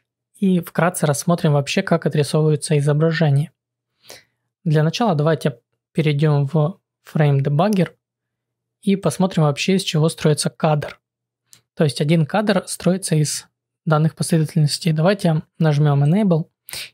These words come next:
и у нас построился кадр из тысяча семисот кусков, грубо говоря, тысяча семисот действий произошло, чтобы построить вот этот кадр.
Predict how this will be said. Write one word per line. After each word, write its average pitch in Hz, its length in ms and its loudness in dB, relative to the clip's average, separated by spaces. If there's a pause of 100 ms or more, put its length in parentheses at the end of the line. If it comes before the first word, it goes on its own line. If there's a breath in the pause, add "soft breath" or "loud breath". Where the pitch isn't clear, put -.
(160)
и - 40 -4
у - 20 4
нас 156 280 0
построился 156 540 0
кадр 180 340 0 (380)
из 170 240 2 (100)
тысяча 175 360 0
семисот 151 600 0 (140)
кусков, - 580 0
грубо 151 280 0
говоря, 151 320 0 (120)
тысяча 180 280 0
семисот 156 520 0 (560 loud breath)
действий 165 480 -2
произошло, 156 480 0
чтобы 170 240 0
построить 180 480 -2
вот 160 200 -2
этот 160 260 0
кадр. 151 440 0